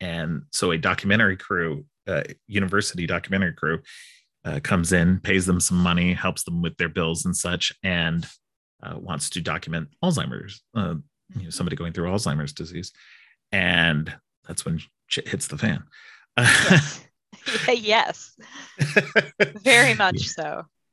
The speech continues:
Speaker 1: Yeah, it's, uh, it goes downhill very quickly. But yes, they both have, uh, both, uh, Deborah Logan and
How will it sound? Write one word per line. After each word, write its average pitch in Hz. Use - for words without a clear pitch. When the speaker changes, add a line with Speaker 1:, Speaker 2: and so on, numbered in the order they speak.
Speaker 1:
Yeah, 80
it's, 71
uh, 87
it 101
goes 101
downhill 85
very 117
quickly. -
But 113
yes, 104
they 101
both 110
have, 101
uh, 90
both, 104
uh, 85
Deborah 110
Logan 98
and 87